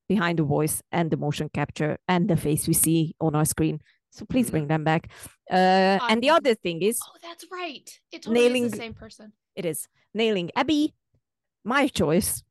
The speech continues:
Speaker 1: and I said this once, and I will say it again, Florence Pugh.
Speaker 3: Who, oh, Florence Pugh?
Speaker 1: Yeah.
Speaker 3: I can
Speaker 2: Oh,
Speaker 3: totally
Speaker 2: playing
Speaker 3: see that
Speaker 2: Abby.
Speaker 3: working,
Speaker 2: Right.
Speaker 3: though.
Speaker 1: Mm-hmm. Because
Speaker 3: I can, I could totally see that working.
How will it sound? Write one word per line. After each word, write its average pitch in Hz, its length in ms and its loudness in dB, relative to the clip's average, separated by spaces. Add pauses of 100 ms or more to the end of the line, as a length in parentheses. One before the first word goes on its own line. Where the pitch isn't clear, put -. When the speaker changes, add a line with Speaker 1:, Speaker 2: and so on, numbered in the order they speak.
(100)
Speaker 1:
and 165 140 -6
I 151 80 -4
said 175 280 -2
this - 200 -4
once, 151 400 -6 (140)
and 147 360 -12
I 147 100 -10
will 143 120 -4
say 202 200 0
it 196 80 2
again, 156 360 -2 (280)
Florence 165 360 2
Pugh. 143 260 0 (1040)
Speaker 3:
Who, 254 80 -12 (160)
oh, 320 140 4
Florence 262 380 -8
Pugh? 240 300 -10 (320)
Speaker 1:
Yeah. 156 100 -8 (1080)
Speaker 3:
I 277 120 -2
can 403 160 -8
Speaker 2:
Oh, - 20 -16 (140)
Speaker 3:
totally 143 160 -2
Speaker 2:
playing 151 220 0
Speaker 3:
see 127 40 -2
that 135 80 2
Speaker 2:
Abby. 123 180 -2
Speaker 3:
working, 98 340 -8
Speaker 2:
Right. 98 140 -2
Speaker 3:
though. 196 60 -4
Speaker 1:
Mm-hmm. 196 160 -6 (1200)
Because 240 360 0
Speaker 3:
I 302 40 0
can, 254 160 -10
I 254 120 -4
could 254 160 -10
totally 240 260 -8
see 233 140 -16
that 214 180 -8
working. 220 380 -14